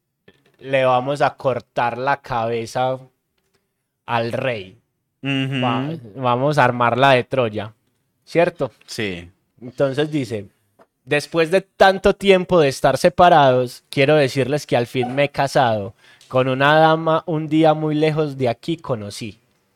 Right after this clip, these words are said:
Speaker 1: Con una dama que un día muy lejos de aquí conocí.
Speaker 2: Ujú.
Speaker 1: Yo maquiné que algo estaba pasando cuando un día la vi caminando de brazos de otro presente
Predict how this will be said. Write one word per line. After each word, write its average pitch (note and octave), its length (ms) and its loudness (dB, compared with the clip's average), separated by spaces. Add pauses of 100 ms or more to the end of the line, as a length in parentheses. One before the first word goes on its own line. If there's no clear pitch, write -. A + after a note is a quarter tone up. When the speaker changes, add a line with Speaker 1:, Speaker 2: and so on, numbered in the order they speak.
(320)
Speaker 1:
Con B2 160 -4
una C#3 200 -2
dama D#3 280 0
que - 140 -6
un D#3 80 -4
día D3+ 180 0
muy D3+ 160 -6
lejos D3+ 320 -4
de B2+ 100 -6
aquí C#3 220 -10
conocí. G#2+ 480 -10
Speaker 2:
Ujú. B2 380 -8 (580)
Speaker 1:
Yo C#3+ 180 2
maquiné D3 460 0
que D#3+ 140 -2
algo D#3 160 -2
estaba D#3 340 2
pasando D#3 540 -2
cuando A#2+ 340 -6
un A#2+ 100 -10
día C#3 220 0
la A#2+ 160 0
vi D3 320 -4
caminando A#2+ 560 -6
de B2 140 0
brazos A#2 360 -4
de C#3 120 -4
otro C3+ 240 -2
presente A2 640 -8